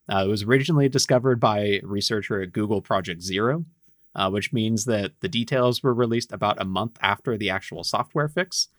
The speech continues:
uh, which was just a few days ago for the release. I think they patched it on their servers back in late April, uh, according to the Project Zero, uh, post. So the vulnerability is pretty dang serious in that it doesn't require any user interaction whatsoever.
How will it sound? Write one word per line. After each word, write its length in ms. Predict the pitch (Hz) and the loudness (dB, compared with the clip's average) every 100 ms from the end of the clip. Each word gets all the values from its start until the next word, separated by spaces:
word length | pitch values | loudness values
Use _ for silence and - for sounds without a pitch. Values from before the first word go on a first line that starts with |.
| _ _ - | _ _ -4
uh, 100 | 92 | -4
which 140 | 92 | -2
was 100 | 101 | -6
just 220 | - 113 - | -4 -4 -4
a 40 | |
few 160 | - 104 | -4 0
days 220 | 110 110 | 0 0
ago 240 | 120 113 | 0 0
for 180 | 104 98 | -2 -6
the 200 | 87 87 | -6 -6
release. 500 | 92 107 135 127 - | -4 0 0 0 -2
I 100 | - | -6
think 160 | 90 95 | -10 -8
they 100 | 85 | -8
patched 400 | - 107 107 - | -6 -6 -6 -4
it 60 | 110 | -4
on 100 | 92 | -4
their 100 | 92 | -4
servers 400 | - 101 95 90 | -4 -4 -4 -4
back 260 | 90 90 | -4 -4
in 140 | 87 82 | -8 -6
late 300 | 87 90 - | -4 -4 -6
April, 480 | - 87 85 - - _ - | -8 -8 -10 -16 -18 _ -14
uh, 140 | - 90 | -8 -6
according 460 | 90 - 87 90 85 | -6 -8 -6 -6 -8
to 160 | 87 | -10
the 180 | 82 80 | -10 -12
Project 360 | - 90 85 78 | -6 -6 -6 -10
Zero, 460 | 90 85 82 80 _ - | -8 -6 -8 -10 _ -14
uh, 240 | 87 - - | -12 -12 -14
post. 460 | - 78 76 - - _ _ _ _ _ _ _ _ | -14 -10 -6 -6 -8 _ _ _ _ _ _ _ _
So 160 | - 143 | 2 4
the 120 | 123 | 6
vulnerability 560 | 113 214 147 139 151 | 6 6 4 6 6
is 100 | 107 | 4
pretty 320 | - _ 185 196 | 0 _ 2 4
dang 220 | 147 113 | 2 0
serious 480 | - 120 92 85 - | 0 0 0 -4 -4
in 80 | |
that 160 | 92 92 | -4 -4
it 80 | 87 | -2
doesn't 240 | 110 147 | -2 -2
require 400 | 107 - 107 98 - | -4 2 2 2 0
any 440 | 101 107 104 92 - | 0 0 -2 -4 -4
user 340 | 98 98 101 | -2 0 0
interaction 480 | 92 90 90 - 92 | -2 -2 -2 -4 -6
whatsoever. 640 | 87 85 90 76 76 - | -4 -6 -6 -8 -10 -16